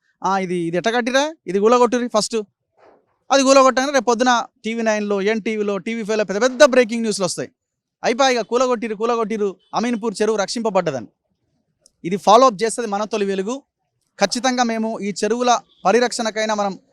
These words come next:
మనం అంతా నడుం బిగించాల్సిన అవసరం ఉన్నది. ఎవరెవరైతే కన్‌స్ట్రక్షన్ చేసిరో వాళ్ళ మీద తక్షణం కేసులు బుక్ చేయాలి. అదే అడిగిన ఇంతకుముందు ఏవీ రంగనాథన్, మీరు ఫస్ట్ అయితే కేసు పెట్టే అవకాశం ఉంది కదా, కూలగొట్టుడు తర్వాత ఫస్ట్ కేసు బుక్ చేయండి.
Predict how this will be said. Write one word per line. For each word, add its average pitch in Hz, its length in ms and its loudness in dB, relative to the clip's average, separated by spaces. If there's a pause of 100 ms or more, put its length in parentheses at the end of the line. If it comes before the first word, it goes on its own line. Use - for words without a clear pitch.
(220)
మనం 185 120 -4
అంతా 202 480 0
నడుం 196 240 0
బిగించాల్సిన 214 520 -4
అవసరం 185 300 -4
ఉన్నది. 202 360 -6 (540)
ఎవరెవరైతే 254 600 6
కన్‌స్ట్రక్షన్ 220 540 -6
చేసిరో 214 240 -4
వాళ్ళ 208 160 -2
మీద 202 200 -4
తక్షణం 269 600 -4
కేసులు 220 320 -4
బుక్ 190 120 -4
చేయాలి. 180 240 -4
అదే 190 160 2
అడిగిన 247 200 2
ఇంతకుముందు 226 300 -2
ఏవీ 220 140 0
రంగనాథన్, 180 380 -4 (260)
మీరు 233 100 -2
ఫస్ట్ 226 240 4
అయితే 277 120 2
కేసు 240 260 -2
పెట్టే 240 180 -2
అవకాశం 226 380 -4
ఉంది 220 140 -8
కదా, 208 200 -4 (360)
కూలగొట్టుడు 254 400 2
తర్వాత 220 260 -2
ఫస్ట్ 208 240 -4
కేసు 233 180 2
బుక్ 208 200 -4
చేయండి. 220 200 -6